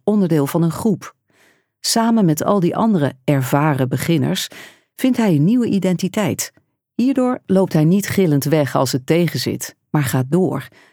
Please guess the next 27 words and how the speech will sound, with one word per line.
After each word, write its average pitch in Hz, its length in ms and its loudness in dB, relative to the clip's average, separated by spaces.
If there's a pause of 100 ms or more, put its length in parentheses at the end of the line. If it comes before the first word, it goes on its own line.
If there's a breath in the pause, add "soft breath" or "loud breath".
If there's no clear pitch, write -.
en 147 140 0
wordt 127 180 0
succesvol 127 720 -4 (100)
in 143 160 0
zijn 131 140 0
nieuwe 127 220 2
vak. 127 420 -6 (1300)
Terwijl 254 360 2
ik 220 120 -2
mijn 147 200 2
A 151 240 2
F 127 80 -4
M-spullen 151 640 0
in 139 120 0
een 135 200 -2
doos 151 320 -2
stop - 480 -6 (140)
en 139 140 -2
het 131 160 -4
exitformulier 151 880 -2
invul, 160 540 0 (520 loud breath)
denk 226 220 0
ik 196 120 -2
terug 196 300 -2
aan 165 80 0
dat 151 180 -2
bezoek. 131 460 -6